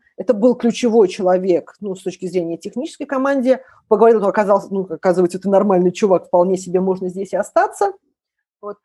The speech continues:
А дальше этот человек был неформальным лидером, ну, для всей команды и по скиллам, и в том числе по количеству энергии.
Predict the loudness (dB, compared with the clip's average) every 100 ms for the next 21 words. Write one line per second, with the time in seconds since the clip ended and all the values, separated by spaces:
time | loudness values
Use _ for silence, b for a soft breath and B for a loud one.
0 | _ -2 2 4 4 2 2 4 4 2
1 | 0 -2 2 2 4 0 0 4 4 4
2 | 2 0 0 0 2 2 0 0 -2 -2
3 | -2 -4 -2 0 0 -2 -2 0 0 0
4 | -2 -4 -8 -2 2 4 2 0 -6 -2
5 | -4 -4 -4 -4 -4 -4 -6 -10 -2 0
6 | 2 2 4 2 2